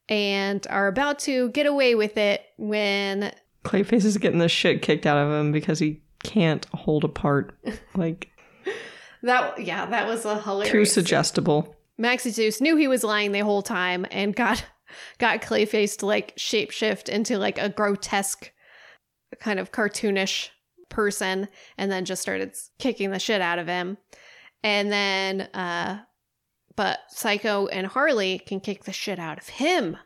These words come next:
Speaker 2: Yep. Intervened.
Speaker 1: Mm-hmm. And they
Speaker 2: Teamed
Speaker 1: save
Speaker 2: up.
Speaker 1: Clayface and they threaten to blow his brains out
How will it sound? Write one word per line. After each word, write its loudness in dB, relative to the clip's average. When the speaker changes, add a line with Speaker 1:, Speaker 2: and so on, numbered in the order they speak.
Speaker 2:
Yep. 2
Intervened. 4
Speaker 1:
Mm-hmm. -4
And -4
they 4
Speaker 2:
Teamed 6
Speaker 1:
save 6
Speaker 2:
up. 6
Speaker 1:
Clayface -2
and 0
they 0
threaten 0
to 0
blow 4
his 2
brains 0
out -2